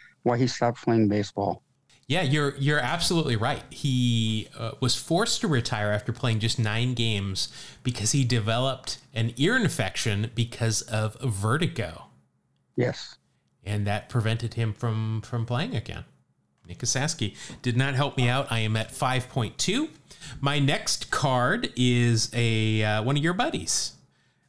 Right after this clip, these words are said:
Speaker 2: Oakland
Speaker 1: Yeah.
Speaker 2: Athletics, uh, pitcher Todd Burns.
Speaker 1: Ah, you gotta love Burnsy.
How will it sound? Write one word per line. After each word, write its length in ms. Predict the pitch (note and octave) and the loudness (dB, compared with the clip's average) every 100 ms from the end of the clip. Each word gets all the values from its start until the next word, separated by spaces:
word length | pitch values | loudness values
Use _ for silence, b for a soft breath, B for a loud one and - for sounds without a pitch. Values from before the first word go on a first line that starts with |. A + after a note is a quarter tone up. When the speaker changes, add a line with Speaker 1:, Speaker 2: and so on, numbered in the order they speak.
| _ | _
Speaker 2:
Oakland 280 | B2 B2 D3 | -2 4 4
Speaker 1:
Yeah. 180 | F3+ C3+ | 6 4
Speaker 2:
Athletics, 500 | B2+ A#2+ A#2 D#3 - A2+ A2+ - | 2 0 0 -2 -2 -2 -4 -4
uh, 220 | A2+ A2 | -2 0
pitcher 320 | - C#3+ C4 | -2 0 0
Todd 600 | - - D#3 E3 F#3 D#3+ | -2 -2 0 2 2 0
Burns. 920 | A2 G#2+ G2+ F#2 D#2+ E2+ - - - - _ _ _ _ | 2 2 2 0 -2 -6 -4 -4 -4 -10 _ _ _ _
Speaker 1:
Ah, 200 | - C3+ | 0 4
you 100 | D3 | 4
gotta 220 | B2+ C3 C#3+ | 4 4 4
love 200 | D3 C3 - | 4 0 -4
Burnsy. 540 | - D3+ D#3+ D3 F3 | 2 4 4 4 2